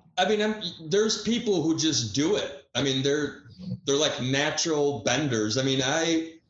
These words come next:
I've, I've tended to do that every now and then. I mean, yeah, you, I can say,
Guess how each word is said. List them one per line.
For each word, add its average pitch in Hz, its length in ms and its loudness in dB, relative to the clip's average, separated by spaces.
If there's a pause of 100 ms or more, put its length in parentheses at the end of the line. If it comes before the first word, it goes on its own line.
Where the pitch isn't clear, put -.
(180)
I've, 190 400 2
I've 196 300 0
tended 147 320 0
to 113 120 -2
do 117 200 2
that 113 180 2
every 113 200 0
now 110 280 0
and 110 120 2
then. 110 360 0 (400)
I 135 80 0
mean, 147 180 2
yeah, 156 440 2
you, 151 260 0
I 147 100 2
can 143 220 0
say, 160 640 0